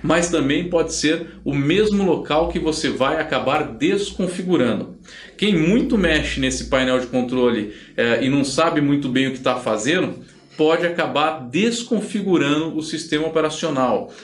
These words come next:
dando um probleminha ou outro, deixando até mesmo a tela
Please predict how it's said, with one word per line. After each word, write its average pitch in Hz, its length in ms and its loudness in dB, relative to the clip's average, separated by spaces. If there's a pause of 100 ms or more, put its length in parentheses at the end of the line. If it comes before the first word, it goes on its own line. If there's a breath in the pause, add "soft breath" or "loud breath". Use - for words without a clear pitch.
(140 loud breath)
dando 151 300 2
um 175 80 0
probleminha 160 560 0
ou 151 100 2
outro, 156 480 0 (240 loud breath)
deixando 135 440 2
até 151 180 0
mesmo 160 320 0
a 147 60 0
tela 156 560 0